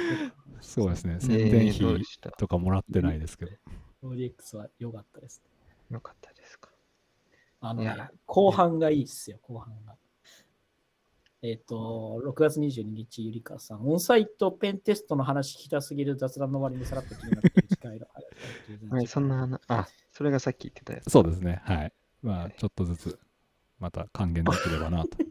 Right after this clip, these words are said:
Speaker 3: <laughs> ありがとうございます。これだから全部、あの、ディアゴスティーニみたいな感じで五回くっつけたら大体案件がわかる。
Speaker 1: <laughs> いやいや、そこは、あの、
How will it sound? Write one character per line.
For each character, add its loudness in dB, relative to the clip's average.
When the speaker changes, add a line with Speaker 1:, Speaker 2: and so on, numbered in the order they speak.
Speaker 3:
<laughs> -20
あ -8
り -10
が -14
と -16
う -16
ご -18
ざ -20
い -20
ま -20
す。 -20
こ 2
れ 4
だ 10
か 8
ら -6
全 2
部、 0
あ -2
の、 -2
デ 0
ィ 2
ア -2
ゴ -6
ス -14
テ -16
ィ -16
ー -10
ニ -10
み -18
た -14
い -14
な -18
感 -16
じ -20
で -20
五 -12
回 0
く -6
っ -4
つ -16
け -8
た -14
ら -14
大 -10
体 -8
案 -6
件 -8
が -14
わ -16
か -14
る。 -20
Speaker 1:
<laughs> 2
い 8
や 10
い 8
や、 6
そ 4
こ 8
は、 8
あ 2
の、 2